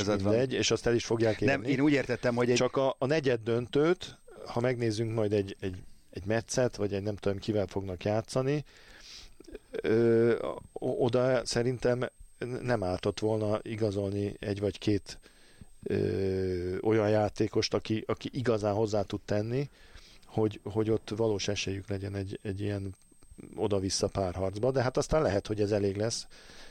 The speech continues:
Speaker 2: Ö, kívánjuk nekik, meg, meg tényleg nagyon klassz lenne, csak nekem egy picit furcsa, hogy van egy nagyon jó csapat, nem is olcsó csapat azért összességében, és akkor még azt az egy vagy kettő elemet, ö, nem,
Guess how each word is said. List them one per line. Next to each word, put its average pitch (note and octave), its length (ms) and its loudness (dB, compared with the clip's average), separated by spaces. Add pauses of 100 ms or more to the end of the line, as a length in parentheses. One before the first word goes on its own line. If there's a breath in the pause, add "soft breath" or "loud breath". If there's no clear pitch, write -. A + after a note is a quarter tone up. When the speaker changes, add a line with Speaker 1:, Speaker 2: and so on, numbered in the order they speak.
(220 loud breath)
Speaker 2:
Ö, G2 160 -2
kívánjuk F#2 540 -2
nekik, G2+ 340 -2
meg, G2 340 -6
meg F#2+ 340 -8
tényleg F#2 260 -4
nagyon F#2 220 -8
klassz G2 280 -4
lenne, A#2 260 0
csak - 260 -2
nekem C#3 260 0
egy B2 100 0
picit - 300 0
furcsa, A2 380 0
hogy G#2 220 2 (580 loud breath)
van A#2+ 180 0
egy G#2+ 140 2
nagyon A#2 300 2
jó G2 160 2
csapat, A#2+ 420 0 (100)
nem A#2+ 160 0
is - 100 -2
olcsó G#2+ 380 2
csapat G#2+ 400 0
azért G2 220 0
összességében, A#2 840 0 (520 loud breath)
és B2+ 120 -2
akkor A#2+ 240 2
még B2 160 2
azt A#2+ 140 0
az A#2 120 -2
egy A#2+ 160 0
vagy A2 180 2
kettő A2 460 2
elemet, G#2+ 560 2
ö, G#2+ 200 2
nem, G#2+ 280 -4